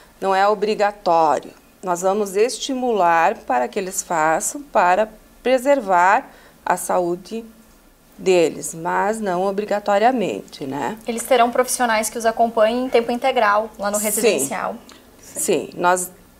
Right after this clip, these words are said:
Speaker 1: tem que ter, né, uma enfermeira responsável e para vinte idosos são duas técnicas em enfermagem,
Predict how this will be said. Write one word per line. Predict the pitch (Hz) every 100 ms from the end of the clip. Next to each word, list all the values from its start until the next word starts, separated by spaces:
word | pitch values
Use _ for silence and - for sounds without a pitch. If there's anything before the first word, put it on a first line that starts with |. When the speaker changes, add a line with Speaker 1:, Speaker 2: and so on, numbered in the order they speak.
| _ _ _ -
Speaker 1:
tem | - 302
que | 220
ter, | - 175 175 202
né, | 220 170
uma | 185 180
enfermeira | 180 - 175 175 170 175 208
responsável | 180 - 165 170 185 151 156 165 196 302 370 - - - - - _ _ _
e | - 190
para | 180 175 180 180 175
vinte | 170 180 180 185 190 - 196 185 180 170 170 - - _ _
idosos | - 170 170 160 170 196 226
são | 226 196 180
duas | 175 185 185 190 185
técnicas | 170 165 165 185 185 175
em | 175 165
enfermagem, | 170 196 208 190 156 160 185 233 392